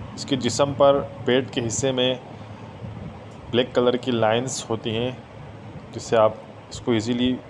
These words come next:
डिफाइन कर सकते हैं, पहचान सकते हैं। इसके अलावा ये ब्लैक फिन टूना है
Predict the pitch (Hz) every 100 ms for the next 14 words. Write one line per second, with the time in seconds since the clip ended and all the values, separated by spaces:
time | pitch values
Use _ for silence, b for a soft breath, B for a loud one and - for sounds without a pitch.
0 | - - 117 - 113 113 113 113 107 120
1 | 117 107 101 104 104 104 - 90 - 90
2 | - 117 120 127 131 127 107 110 113 -
3 | 135 131 127 131 120 117